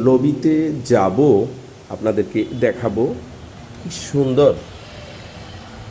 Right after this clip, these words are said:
এই যে বসে আপনি আপনার পছন্দ মতো কিছু খাবার এখানে খেলেন, অর্ডার দিলেন, এখানেই নিয়ে আসবে। আপনি নিচে নামার দরকার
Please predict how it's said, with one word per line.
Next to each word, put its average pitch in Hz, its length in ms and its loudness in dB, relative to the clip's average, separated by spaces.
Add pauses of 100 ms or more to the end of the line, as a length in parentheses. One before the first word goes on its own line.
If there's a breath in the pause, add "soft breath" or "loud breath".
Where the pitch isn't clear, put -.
(220)
এই 127 140 0
যে 127 80 2 (140)
বসে 143 460 2 (220)
আপনি 120 160 0 (100)
আপনার 107 280 0
পছন্দ 135 400 0 (140)
মতো 135 220 0 (260)
কিছু 117 240 -6 (160)
খাবার 110 380 2 (160)
এখানে 110 260 -2 (140)
খেলেন, 120 400 2 (200)
অর্ডার 113 320 4
দিলেন, 117 280 2
এখানেই 156 500 2
নিয়ে 131 240 6
আসবে। 98 260 0 (500)
আপনি - 180 -2 (120)
নিচে 147 260 0 (280)
নামার 139 380 4
দরকার 104 360 2